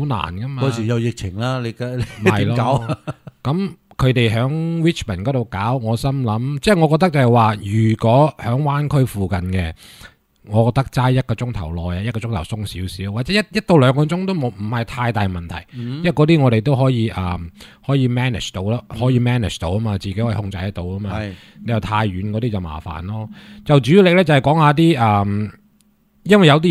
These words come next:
Speaker 1: 嘢呢，暫時呢，我就未講得，但係簡單化啦。
Speaker 2: 嗯。
Speaker 1: 因為有好多維修鋪呢，做啲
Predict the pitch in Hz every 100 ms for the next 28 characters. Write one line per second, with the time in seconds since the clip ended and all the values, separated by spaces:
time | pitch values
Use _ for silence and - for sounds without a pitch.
0 | 151 147 113 101 104 127 110 98 92 92
1 | 95 120 131 - - 107 98 98 98 95
2 | - _ - 104 127 131 135 120 107 120
3 | 123 - _ _ _ _ _ _ - -
4 | _ 170 202 160 123 131 123 143 151 156
5 | 95 95 139 135 123 113 135 123 98